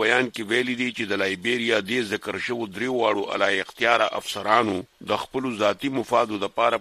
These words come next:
په لایبیریا کې جمهوریت تالا ترغه کړی دی. د ویلي دي چې د امریکې د خزانې د محکمې له طرفه د دوی هدف کول د دې خبرې ثبوت دی چې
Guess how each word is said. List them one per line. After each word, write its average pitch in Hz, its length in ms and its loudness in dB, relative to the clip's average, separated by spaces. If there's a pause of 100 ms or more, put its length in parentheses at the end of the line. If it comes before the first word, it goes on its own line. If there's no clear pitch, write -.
په 104 100 -2
لایبیریا 107 560 -2
کې 92 240 -8
جمهوریت 95 580 -2 (180)
تالا 104 300 4 (300)
ترغه 95 280 -2 (100)
کړی 113 280 4
دی. 98 140 2 (320)
د - 20 0 (120)
ویلي 165 320 6
دي 160 100 0
چې 139 180 0
د - 20 4 (160)
امریکې 117 360 0 (100)
د - 100 -2
خزانې 113 420 2 (100)
د 110 140 -2
محکمې 110 400 -2 (120)
له 107 40 -8 (100)
طرفه 110 340 4 (340)
د 104 200 0
دوی 127 200 2 (300)
هدف 101 400 0
کول 123 260 2 (240)
د - 20 0 (100)
دې 135 100 2 (100)
خبرې 113 300 -2 (100)
ثبوت 104 360 -6
دی 131 120 -2
چې 107 220 -4